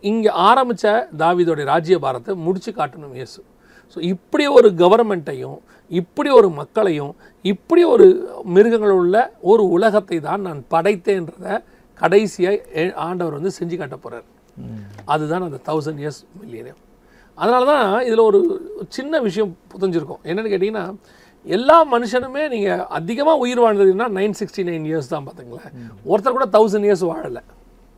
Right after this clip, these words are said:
Speaker 1: மெத்துசலா நைன் சிக்ஸ்டி நைன், ஆ, ஆதாம் வந்து தொள்ளாயிரத்தி முப்பது. இவங்க எல்லாரும் பாத்தீங்கன்னு சொன்னா, நைன் சிக்ஸ்டி நைன் வரைக்கும் தான் போயிருக்காங்களே ஒழிய,
Speaker 2: ஆமா.
Speaker 1: தௌசண்ட்க்கு போல.
Speaker 2: தாண்டல.
Speaker 1: இந்த தௌசண்ட் இயர்ஸ் போக போறது இங்க தான் இருக்கு.
Speaker 2: ம்.
Speaker 1: முழுக்க ஆண்டு முடிக்கும் போது,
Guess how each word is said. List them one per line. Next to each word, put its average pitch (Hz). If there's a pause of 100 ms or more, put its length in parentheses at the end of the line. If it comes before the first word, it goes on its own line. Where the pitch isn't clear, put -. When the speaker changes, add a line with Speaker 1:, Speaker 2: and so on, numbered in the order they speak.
(540)
Speaker 1:
மெத்துசலா 202
நைன் 180
சிக்ஸ்டி 180
நைன், 160 (560)
ஆ, 170 (560)
ஆதாம் 202
வந்து 190
தொள்ளாயிரத்தி 180
முப்பது. 160 (540)
இவங்க 240
எல்லாரும் 294
பாத்தீங்கன்னு 220
சொன்னா, 240
நைன் 220
சிக்ஸ்டி 233
நைன் 226
வரைக்கும் 226
தான் 220
போயிருக்காங்களே 175
ஒழிய, 175
Speaker 2:
ஆமா. -
Speaker 1:
தௌசண்ட்க்கு 233
போல. 147
Speaker 2:
தாண்டல. 131
Speaker 1:
இந்த 170
தௌசண்ட் 247
இயர்ஸ் 240
போக 208
போறது 170
இங்க 143
தான் 151
இருக்கு. - (800)
Speaker 2:
ம். 127 (380)
Speaker 1:
முழுக்க 214
ஆண்டு 202
முடிக்கும் 180
போது, 156